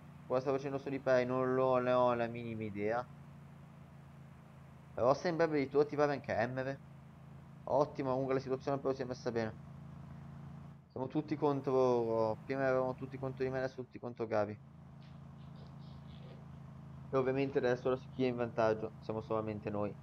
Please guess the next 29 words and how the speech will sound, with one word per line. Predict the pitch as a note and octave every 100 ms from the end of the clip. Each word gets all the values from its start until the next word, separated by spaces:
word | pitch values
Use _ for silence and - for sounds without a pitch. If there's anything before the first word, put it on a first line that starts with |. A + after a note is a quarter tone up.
| - - - -
In | A#2+ A#2+
eccellente | B2 - C3 B2+ C3 C3
vantaggio, | A#2 A2+ A#2 A2 G#2+
lo | G#2+ G#2+
sappiamo | - - C3
tutti | C3 C#3+ C#3
che |
non | C3+ C3
ci | C3+
serve | C#3 B2+
a | B2
niente, | A#2+ -
dobbiamo | A#2 A#2 A#2+ - - - - - -
tutelarcelo | - B2 C3 B2+ B2+ C3+ A#2+
bene | A#2+ A#2
su | B2
di | A2+
Pei. | A#2 A#2 A#2 - - - - - - - - - - - - - - - - - - - - - - - - - - - - - - - - - - - - - - - - - - - - - - - - -
Tutelarcelo | B2+ B2+ B2+ C3 B2+ C3
molto | B2+ B2+ B2+
bene | A#2+ A#2
su | A2+ A2
di | A2+
Pei, | A2
grandissimo | A2 G#2+ A2 C3+ - D3+
le | C#3+
tirate | C#3 A#2 A2+
di | A2+
Solipei. | - A2 G#2+ A2 A#2+